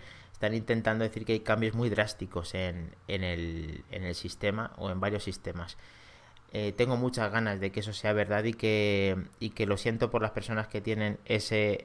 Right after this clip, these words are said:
iPhone S E, ese, bueno, perdón, per-,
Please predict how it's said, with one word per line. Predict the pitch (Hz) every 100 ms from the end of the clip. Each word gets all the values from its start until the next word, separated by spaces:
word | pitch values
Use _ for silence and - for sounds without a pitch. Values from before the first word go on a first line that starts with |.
| -
iPhone | 107 107 - 101
S | 104 - 107 113
E, | 113 - - - -
ese, | - 110 - 113 107
bueno, | 104 107 98
perdón, | 98 104 95 - 95
per-, | 98